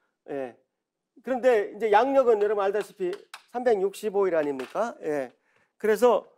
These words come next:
어, 평균 한 십일 일이 차이 나요. 음력과 양력은. 그러니까, 어, 삼 년마다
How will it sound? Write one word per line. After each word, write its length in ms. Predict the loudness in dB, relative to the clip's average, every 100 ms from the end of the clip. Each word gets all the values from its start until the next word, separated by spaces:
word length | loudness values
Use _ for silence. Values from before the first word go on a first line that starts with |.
| _ _ _ -2
어, 400 | 2 4 2 -2 -6 _ _ _ _ -4
평균 360 | -2 2 2
한 280 | 2 0 -10 _ _ _ _ _ _
십일 360 | -4 0 2
일이 220 | 2 -2 -4
차이 260 | -4 -4
나요. 420 | -2 -4 -6 -8 -12
음력과 400 | -4 -2 0 0
양력은. 520 | 0 0 -6 -8 -14 _
그러니까, 400 | -10 0 0 0 _ _ _ _ _ _ -4
어, 480 | 0 0 -2 -4 -6
삼 260 | 0 4
년마다 680 | 4 4 4 4 2 -2